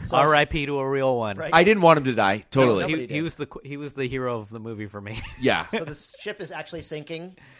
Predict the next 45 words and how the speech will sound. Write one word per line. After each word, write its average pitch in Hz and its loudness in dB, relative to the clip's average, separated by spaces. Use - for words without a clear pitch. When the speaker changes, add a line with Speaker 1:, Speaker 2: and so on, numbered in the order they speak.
Speaker 1:
Seconds 175 -6
later, 156 -4
it 196 -8
comes 156 -8
after 151 -4
Brody 143 -2
with 135 -12
chunks 151 -8
of 143 -10
Quinn 151 -6
still 151 -4
in 143 -6
its 139 -12
mouth. 123 -8
I 127 -2
love 120 0
Speaker 3:
Mm. 107 -4
Speaker 1:
that 98 -2
in 127 -14
the 123 -14
teeth. 135 -14
Speaker 3:
Totally. 101 4
Speaker 1:
Bad 120 -8
flossing 117 -10
technique. 120 -14
Speaker 3:
And 220 -2
he's - -4
just 131 0
stabbing 113 2
the 95 -4
mess 104 -2
out 92 2
of 87 -4
him 165 -2
Speaker 1:
Yeah. 185 0
Speaker 3:
as 101 -8
much 117 2
as 107 -4
he 95 -6
can. 104 -4
It's 95 -10
not 113 -2
doing 98 -6
anything. 98 -8
Speaker 1:
But 113 -14